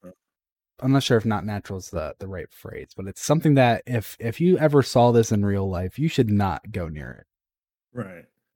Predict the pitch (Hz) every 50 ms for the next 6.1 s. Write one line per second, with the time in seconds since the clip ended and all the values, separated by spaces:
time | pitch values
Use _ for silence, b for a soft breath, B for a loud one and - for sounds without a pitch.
0 | _ _ _ _ _ _ _ _ _ _ _ _ _ _ _ _ _ 127 143 156
1 | 139 90 82 - _ _ _ _ _ _ - 127 131 135 135 143 135 123 123 120
2 | 113 98 90 87 80 _ _ _ _ _ _ _ _ 104 95 92 90 85 85 92
3 | 98 95 - 98 90 _ - 92 92 87 87 90 92 87 _ _ _ _ _ _
4 | _ _ _ _ _ _ _ _ _ _ _ _ _ _ _ _ _ _ 87 85
5 | 82 95 104 113 139 143 123 101 90 85 78 78 _ _ - 76 - _ _ 82
6 | 80 _